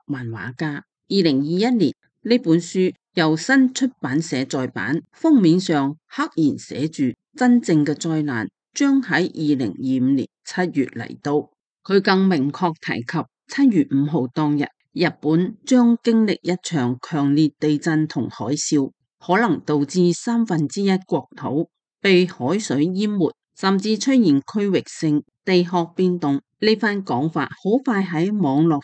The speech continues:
上擴散。據每日新聞報道，從二零二五年二月開始，日本嘅入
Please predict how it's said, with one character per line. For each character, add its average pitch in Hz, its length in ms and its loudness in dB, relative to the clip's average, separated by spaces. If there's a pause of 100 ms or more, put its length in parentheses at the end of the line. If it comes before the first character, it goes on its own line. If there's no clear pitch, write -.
上 135 220 -4
擴 127 320 -14
散。 123 300 -4 (240)
據 196 180 2
每 180 220 4
日 170 120 2
新 202 200 -8
聞 190 300 -2
報 143 220 -4
道， 135 260 -6 (300)
從 165 260 0
二 156 100 0
零 151 400 2
二 143 160 -2 (140)
五 165 120 2
年 139 160 0 (100)
二 151 100 -6 (180)
月 143 140 0
開 220 380 -4
始， 131 300 -2 (240)
日 208 200 -2 (100)
本 220 280 2
嘅 226 180 0 (120)
入 165 160 -2